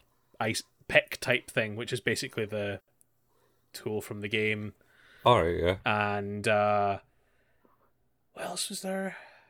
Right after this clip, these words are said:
Speaker 1: Oh, you can get the backpack with the, the
Speaker 2: Oh.
Speaker 1: meter on it
Speaker 2: Oh,
Speaker 1: to
Speaker 2: like
Speaker 1: show you when you've been damaged, like a reactive backpack, which is kinda cool.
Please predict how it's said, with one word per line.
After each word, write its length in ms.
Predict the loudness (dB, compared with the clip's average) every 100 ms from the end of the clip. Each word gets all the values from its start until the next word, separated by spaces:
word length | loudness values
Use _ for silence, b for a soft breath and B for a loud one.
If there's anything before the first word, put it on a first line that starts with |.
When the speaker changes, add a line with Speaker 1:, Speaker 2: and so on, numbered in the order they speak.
| B
Speaker 1:
Oh, 260 | 10 12 10
you 140 | 6
can 180 | 0 -2
get 140 | 0 2
the 60 |
backpack 720 | 8 8 8 2 4 4 2
with 220 | -6 -4
the, 440 | 2 4 6 4 0 -8 _ _ _ _ _
the 60 | 2
Speaker 2:
Oh. 80 | 4
Speaker 1:
meter 360 | 2 2 6 6
on 140 | 6
it 140 | 4 0 -6
Speaker 2:
Oh, 100 | 2
Speaker 1:
to 100 | 6
Speaker 2:
like 100 | 6
Speaker 1:
show 80 |
you 140 | 6 4
when 100 | 2
you've 100 | 0
been 120 | 2
damaged, 460 | 4 4 2 -2 -4 -4
like 160 | -2 0
a 60 |
reactive 440 | 4 4 4 0 2
backpack, 540 | 2 2 0 0 -2
which 160 | -12 -8
is 60 |
kinda 200 | -4 -4
cool. 340 | -2 -2 -2